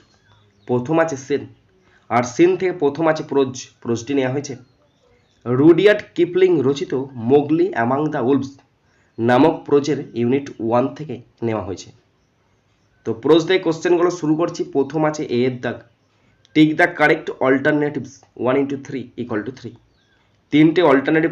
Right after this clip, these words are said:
কোশ্চেন আছে, এক নাম্বার করে তিন নাম্বার। ফার্স্ট, নাম্বার ওয়ান, তাবাকুই was the name of a jackal, তাবাকুই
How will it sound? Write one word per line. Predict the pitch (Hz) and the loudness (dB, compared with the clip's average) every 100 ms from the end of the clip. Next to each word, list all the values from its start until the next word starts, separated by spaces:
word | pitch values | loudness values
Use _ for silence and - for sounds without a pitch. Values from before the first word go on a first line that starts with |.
| 151 | -2
কোশ্চেন | 135 - 156 | -4 -2 -2
আছে, | 156 139 | 0 -2
এক | 123 | 0
নাম্বার | 135 143 151 | -2 -2 -2
করে | 156 151 | -6 -4
তিন | 127 123 | -4 -2
নাম্বার। | 135 120 113 - | -4 -6 -10 -6
ফার্স্ট, | 131 123 - 120 | -6 -6 -10 -8
নাম্বার | 113 101 101 | -6 -6 -8
ওয়ান, | 101 - _ _ _ _ _ _ _ _ _ - | -10 -16 _ _ _ _ _ _ _ _ _ 4
তাবাকুই | 143 170 175 233 226 180 | 6 6 4 0 2 6
was | 180 175 | 4 4
the | 202 170 160 | 2 4 4
name | 185 - - | 2 -2 -4
of | 143 160 | -4 -4
a | - 127 120 | -10 -12 -8
jackal, | 135 127 127 - _ _ | -8 -6 -8 -10 _ _
তাবাকুই | 127 123 143 175 | 0 2 0 -2